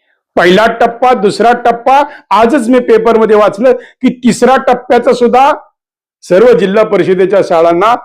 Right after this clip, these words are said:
पत्र गेलेलं आहे. पंचेचाळीस दिवसाचा प्रोग्राम आहे, अडोतीस लाख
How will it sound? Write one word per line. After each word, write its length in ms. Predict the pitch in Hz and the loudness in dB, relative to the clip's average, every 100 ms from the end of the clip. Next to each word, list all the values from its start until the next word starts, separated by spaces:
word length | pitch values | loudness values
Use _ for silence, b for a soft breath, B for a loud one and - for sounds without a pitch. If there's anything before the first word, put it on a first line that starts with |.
| B _ | B _
पत्र 320 | 196 - 202 | -6 0 0
गेलेलं 360 | 165 170 175 180 | 2 2 2 2
आहे. 100 | 143 - _ _ _ _ _ _ _ _ _ _ _ _ _ _ _ _ _ - | 0 -4 _ _ _ _ _ _ _ _ _ _ _ _ _ _ _ _ _ -4
पंचेचाळीस 460 | 160 190 185 190 | -2 0 2 2
दिवसाचा 380 | 175 180 196 196 | 2 0 0 0
प्रोग्राम 460 | 185 170 170 190 196 | 0 2 2 0 0
आहे, 160 | 131 - _ _ _ _ | -4 -8 _ _ _ _
अडोतीस 560 | 131 165 175 175 196 - | -2 0 0 0 -4 -6
लाख 440 | 131 135 180 196 | -6 -2 -2 -2